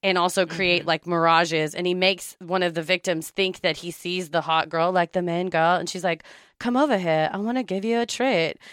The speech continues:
Speaker 1: And she's about to take her top off. Well, the actress is a lithe blonde woman with a lighter skin tone. When the bra co-, the shirt comes off, the shot is just from the neck down, and it's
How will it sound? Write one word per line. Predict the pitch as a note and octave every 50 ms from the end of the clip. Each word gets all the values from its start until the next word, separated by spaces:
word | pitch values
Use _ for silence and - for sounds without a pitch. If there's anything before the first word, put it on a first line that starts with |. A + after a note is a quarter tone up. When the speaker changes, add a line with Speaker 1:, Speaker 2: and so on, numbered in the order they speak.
| - - - -
Speaker 1:
And | - A#3 G#3
she's | - A#3 A3+ A3+
about | A3 A#3 A#3 -
to | A3+
take | G3+ - A#3 G#3 -
her | G3+ F#3
top | - C4 C4+ C#4+ - -
off. | G#3+ G3 F3+ F#3 - _
Well, | G3+ G#3 G#3+ G3+ G3 F#3 - F#3+
the | E3+ G3+ - -
actress | A3 C#4 E4+ F4 - - G#3+ G3 F#3+ F3+ - -
is | - G3 F#3+ F#3+ F#3 F3 - - - _ _ -
a | A#3 A3
lithe | A3 A3+ A3+ A#3 A#3 A#3 A3+ A3 G3+ F3+ -
blonde | F3+ D#3 F#3 F3+ F3+ F3+ F3+ F3+ F3+ F3 D#3+
woman | F3 F3 E3+ F3 E3+ E3 E3 E3
with | E3+ D#3 E3
a | D#3+
lighter | D#3 D#3+ E3 E3+ E3 E3+ E3
skin | - - - F3+ E3+ E3+ F3
tone. | - E3+ D#3 D3+ D3+ - - - - - _ -
When | A3+ B3 A#3+
the | A#3 G#3
bra | E3+ - G#3 A#3 B3 C4 C#4+ D4+ C#4
co-, | - - A#3+ G#3
the | E3 F#3 F#3+
shirt | F3+ - D4 D4+ C#4+
comes | - B3+ A3+ G3
off, | G3+ F#3 F#3 -
the | F#3+ F3 G3
shot | F#3 - - A3+ A#3+ C4 C4 A#3 F#3+ -
is | G3+ G3 E3
just | - G#3+ A3+ - -
from | - A#3 G#3+ G3+
the | F#3+ F3
neck | E3+ F3 F#3 G3+ - - -
down, | - G3 F3 F3+ F#3+ G#3 A#3 C4 C4+ C#4 - - - - _ _ _
and | - A#3+ A#3
it's | A3+ A3 F#3 - - -